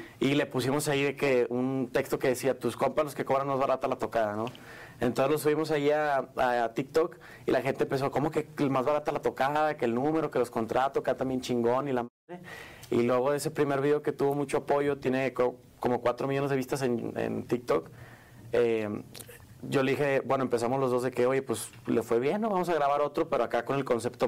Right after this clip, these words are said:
más como alucín". Y yo me puse unos zapatos de que al revés, me puse billetes falsos y la madre.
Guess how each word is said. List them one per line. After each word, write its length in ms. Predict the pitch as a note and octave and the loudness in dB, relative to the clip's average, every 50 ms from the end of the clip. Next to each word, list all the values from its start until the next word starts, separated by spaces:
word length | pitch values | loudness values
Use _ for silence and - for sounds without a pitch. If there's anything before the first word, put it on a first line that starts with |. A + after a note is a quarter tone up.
| B2 A#2+ - | 0 0 0
más 360 | B2 B2 B2 A#2+ - - - - - - - - - - - - - | 0 0 -2 -2 -6 -12 -16 -18 -20 -20 -20 -20 -20 -20 -20 -8 -4
como 180 | - B2 B2+ A#2+ | 0 0 2 2
alucín". 520 | A#2 A2+ G#2 - - C3+ D3 E3 D3+ - - - - - - - - | 2 0 0 0 0 0 0 0 -2 -6 -14 -20 -20 -20 -20 -8 -2
Y 240 | - B2 B2 A#2+ A#2 | 2 2 4 4 4
yo 120 | A#2 A2+ A2 | 4 2 2
me 140 | A#2+ B2 A#2+ | 0 -2 0
puse 360 | B2 A#2+ A#2 G#2+ B2 B2+ A#2+ | 0 0 0 2 2 2 2
unos 160 | A2+ A#2+ B2 A#2+ | 2 0 0 -2
zapatos 360 | B2+ - - A2+ - - A#2 | -2 0 0 -2 -2 0 0
de 80 | A#2+ A#2+ | -2 0
que 80 | A#2+ A#2+ | 0 0
al 80 | A2+ | 0
revés, 440 | G#2 G#2 G#2 G#2+ A2+ B2 C3+ C#3 C3+ | 2 2 2 4 2 2 2 0 -2
me 100 | C3 A#2+ | -2 -2
puse 220 | - - A2+ A#2 | -2 -2 0 2
billetes 340 | A#2 A2+ A2 G#2 - A2 - | 2 2 0 0 -4 -6 -2
falsos 440 | - - A#2 A#2+ B2 B2 B2+ A#2+ A2+ | 0 0 2 2 0 -2 -6 -4 -2
y 40 | A#2+ | 0
la 80 | A2 G#2 | 0 0
madre. 140 | A2 A#2 | 0 -2